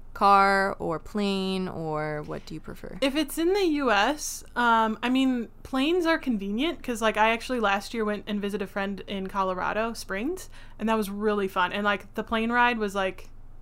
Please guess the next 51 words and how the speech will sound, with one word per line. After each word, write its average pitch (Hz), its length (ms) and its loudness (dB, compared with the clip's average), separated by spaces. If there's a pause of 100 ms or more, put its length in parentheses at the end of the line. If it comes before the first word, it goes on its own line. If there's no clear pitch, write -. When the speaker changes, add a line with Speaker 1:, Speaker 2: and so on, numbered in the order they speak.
Speaker 2:
less 180 340 -4
than 196 160 -6
three 185 240 -6
hours. 190 460 -2
I - 80 -18
think 185 100 -10
it 190 40 -6
was, 185 80 -10
like, 180 140 -10
two 190 120 -10
and 185 60 -8
a 180 40 -10
half 185 160 -10
or 196 60 -14
something. 214 260 -8 (320)
So, 240 140 0
like, 226 120 2
it 240 60 -2
was 233 220 0
actually 269 600 2
surprisingly 226 600 2
convenient 214 680 0
to, 233 80 -4
like, 202 140 2
get 190 200 0
to 180 80 0
Speaker 1:
Mm-hmm. 320 100 2
Speaker 2:
her. 381 120 -2 (440)
Um, 208 420 2 (120)
and, 208 560 2 (120)
you 214 120 0
know, 202 100 0
if 196 100 -4
I 208 40 2
had 202 100 0
driven, 208 240 0
that 175 120 -6
would 180 80 -8
have 180 80 -12
been 175 260 -10
a 196 80 -6
long, 185 440 -2
it - 80 -10
would 185 80 -8
have 180 60 -12
been, 180 100 -10
like, 151 180 -12
thirty 160 240 -6
some 156 180 -10
hours. 165 340 -4
So 220 320 4